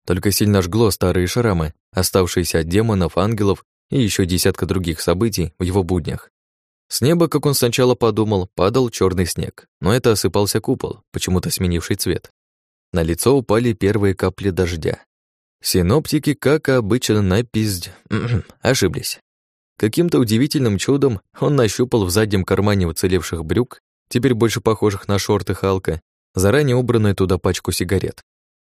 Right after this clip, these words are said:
Алекс затянулся. Он слышал вой сирен и как к нему уже бежали люди. Похоже, он даже различил крики майора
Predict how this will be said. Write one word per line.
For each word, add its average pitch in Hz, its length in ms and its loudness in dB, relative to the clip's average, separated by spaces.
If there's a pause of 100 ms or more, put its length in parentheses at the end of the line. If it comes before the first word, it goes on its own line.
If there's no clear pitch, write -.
Алекс - 400 -2
затянулся. 95 760 -2 (400)
Он 110 200 2
слышал 123 340 2
вой 117 180 2
сирен 123 440 0 (120)
и 131 120 -2
как 170 180 0
к - 60 -10
нему 127 220 0
уже 107 200 0
бежали 98 380 0
люди. 80 400 -2 (240)
Похоже, 156 360 2
он 139 120 2
даже 127 260 2
различил 107 460 0
крики 101 300 -6
майора 87 540 0